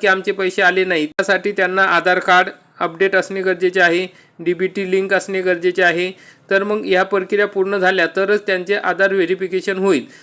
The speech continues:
मग मित्रांनो, तुमचे नाव चुकीचे आहे की बरोबर आहे, अपडेट क-, झालेले आहे किंवा नाही हे तपासण्यासाठी तुम्ही तुमचे बँक पासबुकवरील स्पेलिंग, तुमच्या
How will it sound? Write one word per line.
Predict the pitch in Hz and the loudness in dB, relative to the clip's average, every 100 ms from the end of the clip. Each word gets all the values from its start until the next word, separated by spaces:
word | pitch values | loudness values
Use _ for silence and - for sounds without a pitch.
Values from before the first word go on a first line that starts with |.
| _ | _
मग | 185 | -6
मित्रांनो, | 202 202 196 202 208 208 | -4 -2 0 0 0 -2
तुमचे | 196 190 208 | -4 -2 0
नाव | 196 196 214 - - _ - - | 2 2 2 -4 -20 _ -20 -6
चुकीचे | 185 208 202 | -6 -4 2
आहे | 208 180 190 | 4 4 2
की | 202 202 | 0 -4
बरोबर | 208 190 185 202 | -2 0 2 2
आहे, | 196 180 185 196 - _ - - | 4 4 2 -2 -6 _ -20 -4
अपडेट | 170 170 202 196 - 196 - | -4 2 0 0 -4 -4 0
क-, | 190 175 | 0 2
झालेले | 170 165 185 196 | 0 0 2 2
आहे | 185 190 | 4 2
किंवा | 196 196 196 | 0 0 2
नाही | 196 170 | 2 0
हे | 156 190 | -2 -2
तपासण्यासाठी | 196 196 190 202 185 180 | -2 -2 -2 0 -2 -4
तुम्ही | 196 185 196 208 - _ _ | -4 -4 -2 -4 -8 _ _
तुमचे | 185 185 202 | -4 0 0
बँक | 180 180 190 196 | 2 2 0 0
पासबुकवरील | 202 180 180 208 208 - _ 185 185 202 196 | 0 0 0 0 0 -20 _ 0 0 2 -4
स्पेलिंग, | - 190 196 208 214 - _ _ _ _ | 0 0 2 0 -2 -12 _ _ _ _
तुमच्या | 185 180 208 214 | -4 2 2 2